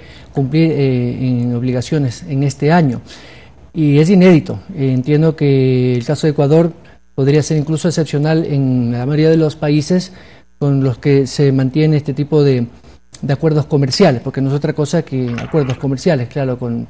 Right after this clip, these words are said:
con tenedores que, que manejan estos temas de, de, de compra de deudas, obligaciones de los países.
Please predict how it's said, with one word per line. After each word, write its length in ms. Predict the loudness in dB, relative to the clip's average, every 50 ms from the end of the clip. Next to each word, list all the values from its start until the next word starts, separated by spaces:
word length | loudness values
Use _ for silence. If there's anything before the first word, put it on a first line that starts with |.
| -12 -12
con 140 | -10 -8 -6
tenedores 520 | -4 -4 -4 -2 -2 0 -2 -2 -4 -4
que, 260 | -6 -4 -4 -4 -6 -10 -14 -20 -20 -20 -20 -20 -14 -6
que 80 | -2 -2
manejan 400 | 0 0 0 0 0 0 0 -2
estos 340 | -2 -4 -4 -6 -6 -4
temas 320 | -4 -2 -2 -2 -2 -2 -2
de, 300 | -2 -4 -4 -4 -8 -10 -14 -20 -20 -20 -20 -18 -12 -8
de, 480 | -4 -2 -2 -2 -2 -2 -4 -6 -6
de 100 | -6 -4
compra 280 | 0 0 0 2 2 2
de 140 | 4 4 4
deudas, 280 | 4 4 4 2 2
obligaciones 500 | 0 0 0 -2 -2 -2 -2 -2 0 0
de 60 | 0 0
los 140 | -2 -2
países. 580 | -4 -4 -4 -2 -2 -2 -4 -6 -8 -10 -10